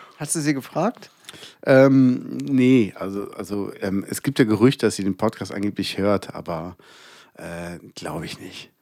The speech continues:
Speaker 2: Kann ich mir nicht
Speaker 1: Ist ja
Speaker 2: vorstellen.
Speaker 1: nicht. Bestimmte Personengruppen sollten nicht davon erfahren.
Speaker 2: Nee, das glaub ich besser.
Speaker 1: Arbeitskollegen zum Beispiel.
Speaker 2: Ja, wobei ich habe, ähm,
Speaker 1: Aber meine wissen's ja schon.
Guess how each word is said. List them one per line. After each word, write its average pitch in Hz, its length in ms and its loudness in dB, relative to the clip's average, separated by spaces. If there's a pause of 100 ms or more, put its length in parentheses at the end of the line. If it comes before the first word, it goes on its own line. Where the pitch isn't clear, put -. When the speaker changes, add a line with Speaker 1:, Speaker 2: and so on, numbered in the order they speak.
(420)
Speaker 2:
Kann - 140 -18
ich 82 60 -12
mir 85 80 -12
nicht 78 100 -16
Speaker 1:
Ist 71 80 -14
ja - 60 -10
Speaker 2:
vorstellen. 73 320 -12
Speaker 1:
nicht. 78 100 -20 (1400)
Bestimmte 151 400 -2
Personengruppen 131 720 -4
sollten 120 320 -12
nicht 123 200 -14
davon 117 260 -14
erfahren. 117 560 -18 (260)
Speaker 2:
Nee, 113 200 2
das 110 140 0
glaub 107 160 0
ich - 140 -8
besser. 87 400 -4
Speaker 1:
Arbeitskollegen 127 680 -2
zum 110 220 -16
Beispiel. 117 520 -16 (540)
Speaker 2:
Ja, 165 340 4
wobei 110 360 2
ich 117 180 -6
habe, 107 340 2
ähm, - 100 2
Speaker 1:
Aber 143 180 2
meine 143 320 2
wissen's 165 340 -4
ja 117 140 -8
schon. 120 340 -12